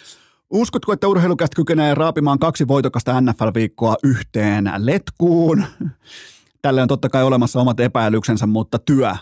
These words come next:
se jatkuu. N F L-pikit, viikko numero kaksitoista. Ota talteen, jos haluat, tulee nimittäin juurikin nyt. Houston plus puolitoista, Cleveland plus kaksi ja puoli ja Philadelphia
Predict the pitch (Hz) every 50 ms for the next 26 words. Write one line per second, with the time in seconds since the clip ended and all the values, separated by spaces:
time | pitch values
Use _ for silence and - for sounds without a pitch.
0 | - - - - 170 151 139 127 123 - - - 127 131 147 175 180 143 - 151
1 | 139 135 - 143 131 135 123 - - 180 180 175 - 156 151 147 139 131 - 147
2 | 135 - - - 135 113 - 147 151 165 - - 139 139 135 - 135 127 117 -
3 | 127 127 127 123 120 110 117 120 120 110 113 113 110 - - 117 107 107 107 123
4 | 131 123 117 107 - 110 110 107 104 120 131 139 - - - - - - - -
5 | - - _ _ - 185 185 175 - - 165 156 151 - - 135 107 - - -
6 | 170 185 175 - - - 156 147 - - 156 143 117 98 - 143 147 139 135 107
7 | 120 127 123 113 - - - 117 110 - - 147 139 - - 123 92 92 - -
8 | 220 220 196 175 175 - - 175 170 247 226 - - 190 175 151 160 147 - -
9 | 151 139 127